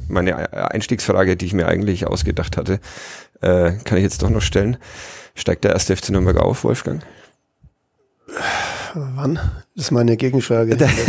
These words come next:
Speaker 1: Ja, zweitausendvierundzwanzig im, im Sommer. Wollen wir ein Saisonziel festlegen in diesem Podcast?
Speaker 2: Ähm, erfolgreich sein.
Speaker 1: Erfolgreich sein?
Speaker 2: Ja,
Speaker 1: Ist das
Speaker 2: so hat's Dieter Hecking auch formuliert.
Speaker 1: Ah, okay.
Speaker 2: Ja.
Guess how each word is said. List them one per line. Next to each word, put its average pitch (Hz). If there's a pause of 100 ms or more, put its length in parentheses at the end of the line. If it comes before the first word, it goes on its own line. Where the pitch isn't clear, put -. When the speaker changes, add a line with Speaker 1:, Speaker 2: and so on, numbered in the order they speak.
(420)
Speaker 1:
Ja, 95
zweitausendvierundzwanzig 101
im, 87 (340)
im 85
Sommer. 92 (280)
Wollen 98
wir 180
ein 131
Saisonziel -
festlegen 90
in 90
diesem 87 (180)
Podcast? - (960)
Speaker 2:
Ähm, 135
erfolgreich 131
sein. 107 (120)
Speaker 1:
Erfolgreich 147
sein? 90
Speaker 2:
Ja, 113
Speaker 1:
Ist -
das 117
Speaker 2:
so 107
hat's 120
Dieter -
Hecking 113
auch 107
formuliert. -
Speaker 1:
Ah, 165
okay. -
Speaker 2:
Ja. -